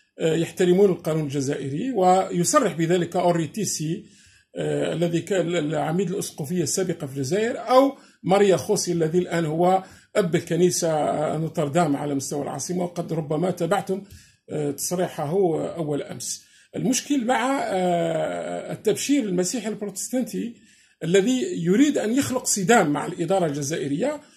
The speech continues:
وهو بذلك يسيء حتى إلى الديانة المسيحية ويسيء إلى المسيح عليه السلام، لأن الم-، لأن الإنجيل يدعو إلى، آه، احترام القوانين وإلى المحبة وإلى الدفاع عن الوطن. ولذلك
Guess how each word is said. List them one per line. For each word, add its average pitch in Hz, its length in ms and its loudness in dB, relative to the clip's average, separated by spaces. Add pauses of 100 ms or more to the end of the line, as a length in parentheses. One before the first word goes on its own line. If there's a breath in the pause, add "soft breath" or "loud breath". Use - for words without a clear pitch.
(200 soft breath)
وهو 208 240 6
بذلك 208 400 4
يسيء 214 440 -2
حتى 294 360 0
إلى 214 80 0
الديانة 190 340 2
المسيحية 170 500 -2
ويسيء 240 440 0
إلى 208 100 -2
المسيح 220 480 0
عليه 160 160 -2
السلام، 202 440 0 (380 loud breath)
لأن 196 160 6
الم-، 196 180 2
لأن 208 300 6
الإنجيل 214 540 6
يدعو 202 360 2
إلى، 190 440 2 (360 loud breath)
آه، 190 160 0
احترام 202 420 4
القوانين 180 520 2
وإلى 175 280 2
المحبة 175 560 2
وإلى 180 220 2
الدفاع 190 360 -2
عن 254 120 -2
الوطن. 277 440 2
ولذلك 180 600 2